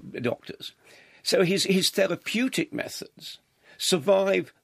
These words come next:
the anatomy, survive his physiology, and his model is still there in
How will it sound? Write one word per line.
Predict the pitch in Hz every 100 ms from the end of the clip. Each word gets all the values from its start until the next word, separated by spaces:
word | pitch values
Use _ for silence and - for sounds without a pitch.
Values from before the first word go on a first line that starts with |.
| -
the | 170
anatomy, | 170 160 156 - - 151 - -
survive | - 165 170 - 160 156 - _ _ -
his | 147
physiology, | - 156 127 143 160 175 139 - - - - _ _ _ _ - -
and | 156 160
his | 170 -
model | 135 139 196 269 240 - - - _ _ _ _ -
is | - -
still | - 190 185
there | 160 180 175 175
in | 175 170